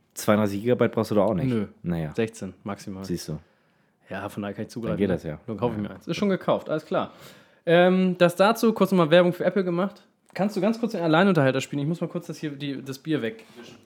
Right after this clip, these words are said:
Speaker 2: Erzähl mal was über
Speaker 1: Ähm, sag mal.
Speaker 2: über deine brasilianische Hochzeit.
Speaker 1: <laughs> Brasilianische Hochzeit. Ähm, also in dem Fall, Kyle, wenn ich schon über meinen Urlaub gesprochen hab, dann hab ich auch schon über die brasilianische Hochzeit gesprochen. Ähm,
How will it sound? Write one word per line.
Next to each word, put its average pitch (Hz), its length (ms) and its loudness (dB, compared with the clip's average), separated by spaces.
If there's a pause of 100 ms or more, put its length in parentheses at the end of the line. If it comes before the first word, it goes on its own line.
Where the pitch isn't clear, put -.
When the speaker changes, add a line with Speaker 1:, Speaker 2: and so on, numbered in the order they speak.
(140)
Speaker 2:
Erzähl - 280 -16
mal 190 140 -10
was - 260 -12
über - 120 -2
Speaker 1:
Ähm, 117 480 4 (500)
sag 131 220 0
mal. 131 260 0 (220)
Speaker 2:
über 185 160 -6
deine 196 140 -6
brasilianische 196 500 -8
Hochzeit. 127 160 2
Speaker 1:
<laughs> 123 80 4
Brasilianische 156 560 4
Hochzeit. 147 420 2 (880)
Ähm, 120 640 4 (760)
also 135 360 4
in 123 160 2
dem 190 240 4
Fall, 151 360 4
Kyle, 147 480 2 (120)
wenn 139 160 0
ich 147 140 -4
schon 143 180 -2
über 131 180 2
meinen 123 160 2
Urlaub 185 300 2
gesprochen 113 400 -4
hab, 143 120 -2
dann 117 140 -2
hab 131 120 -6
ich 127 120 -6
auch 117 80 -2
schon 131 180 -4
über 117 160 -2
die 110 80 -2
brasilianische 117 640 -2
Hochzeit - 380 -8
gesprochen. - 480 -12 (680)
Ähm, 107 500 2